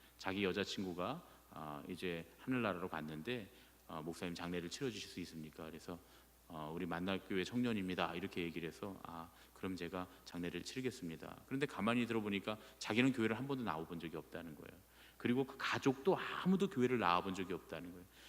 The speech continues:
이 여자친구만 혼자서, 어, 아주 힘들고 어려웠는데 교회를 나왔다는 거예요.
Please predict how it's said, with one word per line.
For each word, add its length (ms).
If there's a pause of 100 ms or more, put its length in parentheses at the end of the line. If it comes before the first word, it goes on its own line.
(120)
이 140
여자친구만 800 (420)
혼자서, 500 (400)
어, 320
아주 220
힘들고 360 (100)
어려웠는데 560
교회를 380
나왔다는 580
거예요. 140